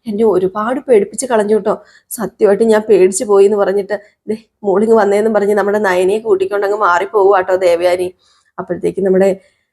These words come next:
നവ്യ പറയുക കനകയോട്, "ദേ അവള് ഭാഗ്യമുള്ളവളാ,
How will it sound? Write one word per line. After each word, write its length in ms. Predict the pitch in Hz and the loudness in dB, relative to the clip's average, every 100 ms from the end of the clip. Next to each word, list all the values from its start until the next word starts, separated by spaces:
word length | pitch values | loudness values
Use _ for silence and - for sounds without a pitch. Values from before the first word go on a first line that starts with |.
| _ _ _ | _ _ _
നവ്യ 300 | 208 180 190 233 | -4 -2 0 2
പറയുക 340 | 196 190 196 | 2 2 0
കനകയോട്, 500 | 190 202 180 196 185 - | -2 -2 0 0 -2 -4
"ദേ 120 | 226 220 _ - | -8 -10 _ -10
അവള് 220 | 196 190 | -2 0
ഭാഗ്യമുള്ളവളാ, 800 | 202 208 180 175 208 202 190 185 | 0 -4 -4 0 0 2 0 -2